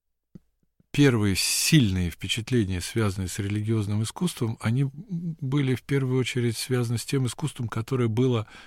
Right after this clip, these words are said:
здесь, которое было доступно в подлиннике. А это было в первую очередь, конечно, древнерусское искусство.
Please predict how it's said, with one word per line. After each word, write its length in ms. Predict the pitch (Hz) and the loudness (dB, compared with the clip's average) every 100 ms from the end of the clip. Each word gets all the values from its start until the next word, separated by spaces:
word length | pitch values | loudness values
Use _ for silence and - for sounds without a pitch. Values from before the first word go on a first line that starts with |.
| - | -6
здесь, 440 | 101 101 127 120 - | -4 0 4 4 2
которое 360 | 95 - 110 | -4 0 0
было 260 | 110 117 110 | 2 0 2
доступно 560 | 110 - - 151 127 | 0 -2 -6 -4 -2
в 100 | 113 | -2
подлиннике. 840 | - 139 113 85 78 76 - - - - - - - | -2 2 2 0 -6 -10 -12 -16 -16 -20 -20 -20 -10
А 120 | 87 | -2
это 180 | 98 - | -2 2
было 260 | 175 220 202 | 4 6 6
в 60 | |
первую 340 | - 147 175 147 | 4 4 6 4
очередь, 300 | 151 185 165 | 2 0 0
конечно, 440 | - 127 139 147 | 0 2 2 2
древнерусское 800 | 117 135 156 165 156 - - 147 | 2 2 4 4 2 0 -4 -8
искусство. 500 | - - 98 - - | -10 -12 -16 -18 -20